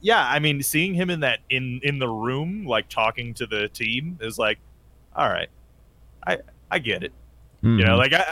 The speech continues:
Speaker 1: I, I, I see, I, I, I, if that dude was trying to encourage me to do something, I'd follow him. I
Speaker 2: Yeah.
Speaker 1: see, I see what
Speaker 2: <laughs>
Speaker 1: people get out of this. Yeah. Like, so I, I, I respected that,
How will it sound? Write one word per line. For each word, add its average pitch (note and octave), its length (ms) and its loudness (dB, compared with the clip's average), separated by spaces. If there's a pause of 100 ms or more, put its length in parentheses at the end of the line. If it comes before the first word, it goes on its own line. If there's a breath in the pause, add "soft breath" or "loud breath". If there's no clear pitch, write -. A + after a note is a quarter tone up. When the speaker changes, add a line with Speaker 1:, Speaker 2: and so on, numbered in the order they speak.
(220)
Speaker 1:
I, C4+ 120 6
I, B3 140 2
I C4 160 4
see, D#3 760 -4 (100)
I, F#3 640 2
I, F3 260 2 (100)
I, - 120 -6 (400)
if F#3 300 0
that G#3+ 300 2
dude G3+ 340 -6
was E3 300 -4
trying D#3+ 480 -4
to D#3+ 160 -8
encourage C#3+ 500 -6
me D3 120 -6
to C3+ 100 -6
do C3+ 200 -4
something, E3 560 -2 (680)
I'd F#3 180 0
follow F2 440 -4
him. G2 120 -8 (540)
I - 80 4
Speaker 2:
Yeah. D#3+ 100 4
Speaker 1:
see, C#3 260 -4
I F#3+ 100 6
see - 240 0
what A#2+ 140 2
Speaker 2:
<laughs> - 20 -20
Speaker 1:
people B2 240 0
get G2 200 -2
out F#2+ 160 -6
of G2 80 -6
this. G#2 320 -8
Yeah. G2+ 280 -2 (640)
Like, A2+ 520 -4
so C3 460 2
I, C3 400 -2 (140)
I, - 0 - (140)
I B2+ 80 -2
respected D3 540 -6
that, G2+ 240 -6